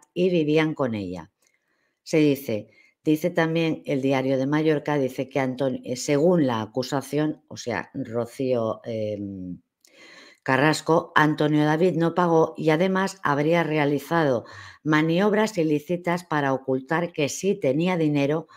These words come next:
para cumplir con su obligación. Ahora su exmujer le reclama también una indemnización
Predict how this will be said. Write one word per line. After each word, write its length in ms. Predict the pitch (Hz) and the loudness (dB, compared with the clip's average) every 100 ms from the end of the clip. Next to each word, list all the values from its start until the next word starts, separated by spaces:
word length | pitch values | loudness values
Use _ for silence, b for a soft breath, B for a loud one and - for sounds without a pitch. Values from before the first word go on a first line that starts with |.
| B B B | B B B
para 300 | - 175 175 | 2 4 4
cumplir 460 | 175 160 165 190 185 | 2 -2 2 2 2
con 180 | 165 151 | 0 0
su 160 | - | 0
obligación. 880 | 139 131 131 123 117 - 131 95 90 B B B B | 0 2 0 0 -4 -2 0 0 -6 B B B B
Ahora 400 | 147 151 175 233 | 4 6 6 4
su 160 | 240 165 | 0 -4
exmujer 560 | 143 139 139 - 185 | -4 -4 -6 -2 -2
le 160 | 185 151 | 0 0
reclama 560 | 139 135 156 147 139 | 0 -2 -2 -2 -2
también 480 | 131 131 147 170 175 - | -4 -4 0 0 -2 -4
una 240 | 160 151 | -2 0
indemnización 960 | 147 135 131 127 120 123 - 147 185 | 0 -2 -4 -4 -6 -8 -6 -4 -4